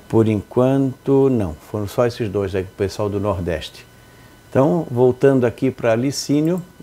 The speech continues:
tu vê, nós temos treze ponto sete, tá vinte e quatro graus agora a temperatura. Aqui em Santa Catarina, o pessoal tem uma, uma ideia, são quase dez e quarenta da manhã,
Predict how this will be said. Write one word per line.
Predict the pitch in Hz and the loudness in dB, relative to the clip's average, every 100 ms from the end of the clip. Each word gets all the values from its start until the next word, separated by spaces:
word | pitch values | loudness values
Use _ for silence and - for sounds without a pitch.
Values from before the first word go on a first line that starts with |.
| - | -8
tu | 131 | 0
vê, | 120 | 2
nós | 123 | 2
temos | - 131 143 - - - _ | 0 0 0 -6 -20 -20 _
treze | - 151 147 156 | 4 6 4 0
ponto | - 165 165 | -2 -2 -4
sete, | 170 131 110 - | -2 0 -2 -4
tá | - | -4
vinte | 101 131 147 | 0 0 0
e | |
quatro | - 135 131 | 0 0 0
graus | 131 117 120 123 | 0 2 2 0
agora | 120 107 110 | -2 0 -2
a | |
temperatura. | 113 117 110 117 113 95 78 78 - - - | -4 -6 -6 -6 -6 -6 -6 -10 -18 -20 -8
Aqui | - 90 123 | -6 -2 0
em | 123 | 0
Santa | - 117 | 0 -4
Catarina, | 120 127 120 127 143 | -2 -4 -2 -2 0
o | 143 | -2
pessoal | 110 - 110 | -4 -4 -4
tem | - | 0
uma, | 113 113 - | 0 -2 -6
uma | 113 110 113 | -4 -2 -2
ideia, | 117 120 127 151 - - - - | 0 2 2 0 -6 -20 -20 -18
são | - 120 117 113 110 107 107 107 101 98 92 87 - - - - | 0 2 4 2 0 0 0 0 0 0 -2 -4 -8 -18 -12 2
quase | 120 131 113 107 | 6 6 4 -4
dez | 90 123 123 101 | -2 2 2 0
e | |
quarenta | 98 113 113 123 117 | 0 0 2 -2 -4
da | 104 | -2
manhã, | 123 151 131 135 | -2 0 0 -2